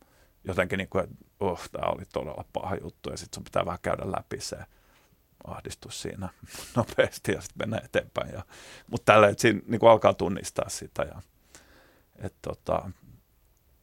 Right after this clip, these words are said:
et mä luulen, että mä oon ite kyllä niinku sillä, ö, ihan kasassa kyllä vielä.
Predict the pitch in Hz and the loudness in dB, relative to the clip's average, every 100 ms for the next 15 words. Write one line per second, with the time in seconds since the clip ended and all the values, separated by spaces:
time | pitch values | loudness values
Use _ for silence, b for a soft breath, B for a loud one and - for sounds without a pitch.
0 | _ - - - 101 107 113 104 101 98 | _ -20 -14 -4 4 8 10 10 8 6
1 | 101 95 - 98 - - - 82 95 - | 2 0 -2 0 0 -2 -2 -2 -2 -8
2 | 92 80 90 - - 92 85 90 92 - | -10 -4 -4 -6 -10 -4 0 0 -2 -4
3 | 92 90 - 95 92 - 85 - 90 92 | -4 -4 -4 -4 -2 -4 -6 -6 -6 -4
4 | 98 90 | -4 -4